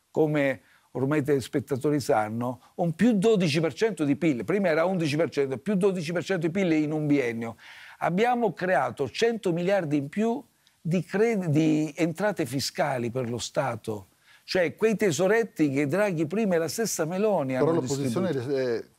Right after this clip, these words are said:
Speaker 2: quella che era l'opposizione, che adesso è la maggioranza, le dice che ha creato un buco col super bonus. Però ne parliamo. No, del super bonus ne parliamo.
Speaker 1: Non mi,
Speaker 2: Io
Speaker 1: non
Speaker 2: le
Speaker 1: mi,
Speaker 2: voglio dire un'altra cosa
Speaker 1: non mi
Speaker 2: prima.
Speaker 1: faccia, non mi provochi,
Speaker 2: No,
Speaker 1: eh.
Speaker 2: la provoco invece. Senta, il ministro del lavoro Calderone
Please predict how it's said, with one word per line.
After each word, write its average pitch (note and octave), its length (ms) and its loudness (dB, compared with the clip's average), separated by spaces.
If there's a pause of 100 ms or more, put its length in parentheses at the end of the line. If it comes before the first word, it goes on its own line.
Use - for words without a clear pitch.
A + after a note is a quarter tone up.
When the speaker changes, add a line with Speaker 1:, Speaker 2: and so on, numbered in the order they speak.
Speaker 2:
quella B2+ 180 0
che A#2+ 120 0
era A#2 100 2
l'opposizione, A2+ 500 0
che G2 80 -6
adesso A2 320 -2
è A2 40 -2
la A2+ 60 -2
maggioranza, C#3 540 0
le A#2 100 -2
dice A2 280 -6
che G#2+ 60 -2
ha G#2 40 -4
creato A2+ 320 -2
un A2 140 0
buco B2+ 340 4
col G#2 160 -4
super A2 320 -4
bonus. G#2+ 300 0
Però D#3 220 4
ne D#3+ 120 0
parliamo. A#2+ 720 0
No, D3+ 140 0
del C#3 100 0
super D#3 240 -2
bonus F3+ 220 0
ne C#3+ 100 -2
parliamo. C3 280 0
Speaker 1:
Non C4 80 -6
mi, - 60 -2
Speaker 2:
Io C#3+ 40 2
Speaker 1:
non F3 80 2
Speaker 2:
le D3 60 0
Speaker 1:
mi, D3+ 40 4
Speaker 2:
voglio C#3+ 140 2
dire D3 160 2
un'altra C3 300 -2
cosa A#2+ 160 -2
Speaker 1:
non D3+ 180 2
mi D#3+ 80 2
Speaker 2:
prima. D3 180 2
Speaker 1:
faccia, E3 380 0
non E3 160 -2
mi F3 140 2
provochi, C#3+ 260 0
Speaker 2:
No, D3+ 320 2
Speaker 1:
eh. D#3+ 40 -4
Speaker 2:
la C3+ 100 -4
provoco B2+ 400 -2
invece. G#2 360 -10
Senta, A#2 540 0 (480)
il E3+ 100 0
ministro G3 420 6
del C3+ 100 4
lavoro C3+ 520 2
Calderone A2 800 -4